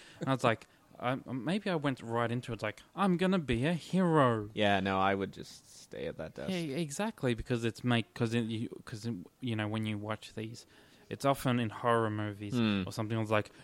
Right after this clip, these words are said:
Speaker 1: "Why would you do that? That is obviously the wrong decision.
Speaker 2: There is no
Speaker 1: In a
Speaker 2: reason to do
Speaker 1: real
Speaker 2: that. <laughs>
Speaker 1: world, you wouldn't do that." And then you get the decision in a, in the game book, and you do that, and guess what? Less exciting
Speaker 2: It's
Speaker 1: things
Speaker 2: actually
Speaker 1: happen.
Speaker 2: sensible.
Speaker 1: It's sensible.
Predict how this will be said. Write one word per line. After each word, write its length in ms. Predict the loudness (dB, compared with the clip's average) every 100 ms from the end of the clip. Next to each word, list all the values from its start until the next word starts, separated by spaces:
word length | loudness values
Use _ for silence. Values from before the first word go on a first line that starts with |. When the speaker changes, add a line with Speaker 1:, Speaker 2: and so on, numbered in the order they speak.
| 0
Speaker 1:
"Why 220 | 4 6
would 240 | 6 2
you 80 | 0
do 240 | 2 2 4
that? 280 | 4 2 0 -10 0
That 140 | 0
is 120 | 0 -2
obviously 420 | -2 0 -2 -2 -2
the 140 | 0
wrong 260 | 4 4 4
decision. 360 | -2 -2 2
Speaker 2:
There 140 | 4 4
is 200 | 2 0
no 400 | 2 4 6 10
Speaker 1:
In 160 | 12
a 60 | 12
Speaker 2:
reason 20 | 10
to 40 |
do 80 | 6
Speaker 1:
real 260 | 8 8 8
Speaker 2:
that. 100 | 10
<laughs> 80 |
Speaker 1:
world, 580 | 12 12 12 10 6 0 -2 0 0 0 4 8
you 100 | 10
wouldn't 380 | 12 10 8
do 220 | 6 6 6
that." 340 | 4 0 -2
And 140 | -2 0
then 100 | 2
you 140 | 2
get 140 | 0
the 100 | -2
decision 640 | -4 -4 -2 -2 -2 -4 -6
in 160 | -8 -8
a, 120 | -10 -10 -8
in 80 |
the 100 | -6
game 320 | -4 -2 0 0
book, 300 | 0 -2 -10 -20 -10
and 140 | -4 -2
you 80 | 0
do 240 | 2 4
that, 280 | 4 2 0 -6 -20 -20 _
and 160 | -6 0
guess 220 | 0 4
what? 240 | 4 4 -2 -8
Less 300 | 2 4 4
exciting 480 | -2 4 6 6 4
Speaker 2:
It's 80 | 6
Speaker 1:
things 200 | 8 6
Speaker 2:
actually 60 | 4
Speaker 1:
happen. 200 | 2 4
Speaker 2:
sensible. 440 | 2 0 -2 -6 -8 -18 -4
Speaker 1:
It's 180 | -2 0
sensible. 580 | 0 0 0 0 2